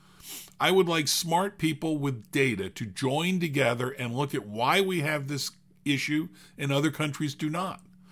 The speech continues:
I would also like them to look at where and when and how many of these issues occur rather than just pull out top-line murder numbers.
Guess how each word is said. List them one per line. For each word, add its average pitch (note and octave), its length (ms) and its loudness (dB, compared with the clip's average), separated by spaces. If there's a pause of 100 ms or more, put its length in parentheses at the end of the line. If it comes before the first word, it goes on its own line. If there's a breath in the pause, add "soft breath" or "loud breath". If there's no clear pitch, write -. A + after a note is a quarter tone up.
(340 loud breath)
I D3 160 2
would E3+ 120 4
also D#3 320 2
like D3+ 280 0
them D#3+ 160 -4
to C#3 80 -2
look D3 260 -2
at C#3+ 160 -2
where C3+ 500 0
and A#2+ 220 -6
when D3 320 0
and A2 160 -6
how D3+ 420 -2
many E3+ 460 0
of C#3 140 0
these D3 260 -2
issues C3+ 380 -2
occur B2 500 -2 (380 loud breath)
rather E3 340 4
than D#3 300 0
just D3+ 320 0
pull F3+ 240 2
out D3 320 2
top-line D3+ 640 0
murder C3+ 320 0
numbers. F2+ 480 -12